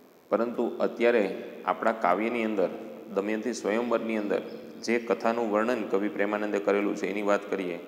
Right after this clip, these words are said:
તો દમયંતીના આખા સ્વયંવરની વાત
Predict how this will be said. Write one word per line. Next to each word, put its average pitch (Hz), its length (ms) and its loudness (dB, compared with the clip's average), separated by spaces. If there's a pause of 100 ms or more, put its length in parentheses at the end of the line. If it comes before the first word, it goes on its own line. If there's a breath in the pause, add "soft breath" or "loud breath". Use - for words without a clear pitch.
(1400)
તો 110 120 6 (1400)
દમયંતીના 113 680 -2
આખા 113 380 -4
સ્વયંવરની 110 720 0
વાત 101 340 4